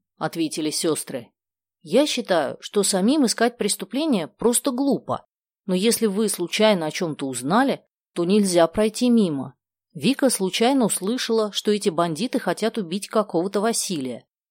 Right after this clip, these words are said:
И опять же случайно Даша знала, кто он такой. Разве можно было не сделать то, что сделал Стасик?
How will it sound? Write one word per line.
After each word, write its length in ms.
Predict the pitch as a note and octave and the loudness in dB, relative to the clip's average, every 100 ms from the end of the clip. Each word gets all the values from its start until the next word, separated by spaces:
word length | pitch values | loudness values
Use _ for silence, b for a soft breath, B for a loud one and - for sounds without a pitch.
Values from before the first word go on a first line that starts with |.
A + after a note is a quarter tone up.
| _ - | _ -2
И 100 | D#3+ | 0
опять 320 | E3 F3 D3 | 2 0 0
же 80 | C#3+ | -6
случайно 720 | - C#3+ - G3+ D4+ G#3+ C#3+ _ _ | -10 -10 -2 0 2 0 -2 _ _
Даша 460 | - D3+ A#3 - D3+ | 0 4 4 2 -4
знала, 380 | C#3+ D#3 F#3 G#3+ | -4 0 2 2
кто 240 | - D#3+ | 0 -2
он 100 | D#3 | 0
такой. 540 | D3+ G3+ - C#3 G2+ _ _ _ _ _ | 0 0 0 -2 -4 _ _ _ _ _
Разве 400 | - G3 D#3 C#3+ | 0 2 4 0
можно 380 | C3 D3+ C4+ D4+ | -2 0 2 4
было 200 | D4+ C#4 | 4 2
не 180 | A#3 A3+ | 4 2
сделать 400 | F#3+ G#3+ D#3+ D#3 | 4 4 2 2
то, 120 | G#3+ | -2
что 180 | - E3 | -2 -6
сделал 400 | D#3 D#3+ D#3 F3+ | -4 -2 0 0
Стасик? 600 | G3 - G3+ - - - | -4 -2 -2 -2 -8 -14